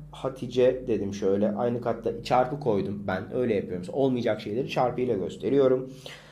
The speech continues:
Aa, Gizem birinci katta kalıyor. Tamam. Gizem birinci kattaymış. Aa, Emirhan'ın, e, bir alt katında Tuğba kalıyor. Emirhan'ın bir alt katında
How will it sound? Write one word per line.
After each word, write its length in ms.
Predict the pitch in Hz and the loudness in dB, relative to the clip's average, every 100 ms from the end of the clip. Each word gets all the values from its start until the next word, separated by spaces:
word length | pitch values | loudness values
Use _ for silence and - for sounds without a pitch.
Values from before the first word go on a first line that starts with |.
| - - - | -20 -20 -2
Aa, 320 | 123 117 117 | 4 6 4
Gizem 540 | 117 175 185 302 277 160 | 4 6 12 12 12 8
birinci 380 | 185 208 214 | 10 10 8
katta 360 | 262 208 - 117 | 6 4 4 -2
kalıyor. 420 | 107 98 98 175 - - - - | 0 2 4 2 -2 -12 -18 -8
Tamam. 460 | 92 87 92 139 - - - - - _ _ _ _ _ _ _ - - | -4 -2 -2 -2 -6 -12 -16 -20 -20 _ _ _ _ _ _ _ -20 -12
Gizem 300 | 110 101 - - | -6 -6 -6 -6
birinci 340 | 110 117 117 | -2 0 0
kattaymış. 840 | 120 117 - 127 120 120 120 - - - - - - _ _ _ - | 0 0 2 2 2 0 -4 -10 -16 -20 -20 -20 -20 _ _ _ -4
Aa, 680 | 110 98 95 98 98 95 92 - - - _ _ _ _ _ _ _ _ _ _ - | 0 0 0 -2 -2 -4 -8 -12 -18 -20 _ _ _ _ _ _ _ _ _ _ 4
Emirhan'ın, 680 | 147 170 208 214 240 233 - - | 6 8 8 10 10 8 -2 2
e, 320 | 123 117 117 | 6 6 8
bir 100 | 196 | 10
alt 220 | 208 196 | 10 8
katında 380 | - 180 185 190 | 4 2 2 2
Tuğba 440 | 190 123 120 156 170 | 2 4 8 8 8
kalıyor. 420 | 190 190 180 185 - - | 6 6 6 2 -4 -2
Emirhan'ın 480 | 117 127 143 147 151 | 2 4 4 4 6
bir 60 | |
alt 280 | 165 147 151 | 6 6 4
katında 640 | 143 123 123 139 156 - | -2 -2 2 2 2 -2